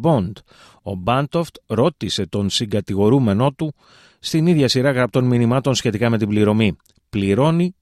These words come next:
ή όχι», φέρεται να έχει γράψει χαρακτηριστικά. Τρεις ημέρες μετά τον εμπρισμό στο Ζυθοποιείο, το εβραϊκό καφέ Louis Continental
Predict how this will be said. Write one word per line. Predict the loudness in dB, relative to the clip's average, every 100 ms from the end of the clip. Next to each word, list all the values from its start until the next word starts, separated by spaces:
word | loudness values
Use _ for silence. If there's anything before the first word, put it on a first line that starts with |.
| _
ή | -2
όχι», | 2 0 -2 -14 _ _
φέρεται | -4 -2 0 0
να | 0
έχει | -2 -4
γράψει | -4 0 -2 -2 -10 -10
χαρακτηριστικά. | -8 -6 -4 -4 -6 -6 -6 -6 _ -20 -20 -20 -20 -20 -20
Τρεις | -2 0 2
ημέρες | 0 2 0
μετά | -2 -2 -2
τον | 0
εμπρισμό | 0 0 0 0 -2
στο | -2
Ζυθοποιείο, | 0 0 0 0 -2 0
το | 0
εβραϊκό | 0 0 0 0 -2
καφέ | -2 -2 -2 -2
Louis | 0 2 2 0 -2 -4
Continental | -2 0 0 0 -2